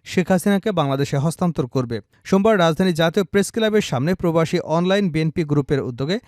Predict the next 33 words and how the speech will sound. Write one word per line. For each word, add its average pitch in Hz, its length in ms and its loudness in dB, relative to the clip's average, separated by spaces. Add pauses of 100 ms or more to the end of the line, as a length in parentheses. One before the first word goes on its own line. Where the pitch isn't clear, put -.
(140)
শেখ 196 260 0
হাসিনার 196 320 0
শাস্তির 151 460 -4
দাবিতে 139 360 -2
এক 143 220 -6
মানববন্ধনে 143 580 0
এসব 147 280 -4 (100)
কথা 143 260 0
বলেন 113 240 -4
তিনি। 127 200 -4 (240)
শেখ 196 220 2
হাসিনার 214 300 4
উদ্দেশ্যে 185 340 2
ফারুক 175 300 0
বলেন, 160 340 0
"এত 156 200 -4
সুখ 185 320 0
আপনার 143 280 -6
থাকবে 143 360 -4
না, 220 140 -4 (300)
যত 170 240 2
শান্তিতেই 185 560 0
ভারতে 156 340 0
থাকেন 165 320 -6
না 123 100 -2
কেন, 139 160 -2 (360)
বাংলাদেশের 170 540 0
জনগণ 160 380 0
আপনাকে 156 400 -4
আনবে 147 300 -2
এবং 170 220 0
বিচার 139 280 -2
করবে। 110 320 -4